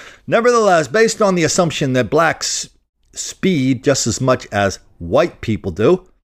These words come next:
because to believe otherwise would be racist,"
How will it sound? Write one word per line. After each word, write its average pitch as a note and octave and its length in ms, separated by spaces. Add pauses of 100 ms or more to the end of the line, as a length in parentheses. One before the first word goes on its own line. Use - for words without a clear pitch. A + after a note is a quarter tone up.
(640)
because A2+ 320
to - 120
believe A2+ 560
otherwise C3+ 640
would G2 240
be A2 200 (120)
racist," F3+ 800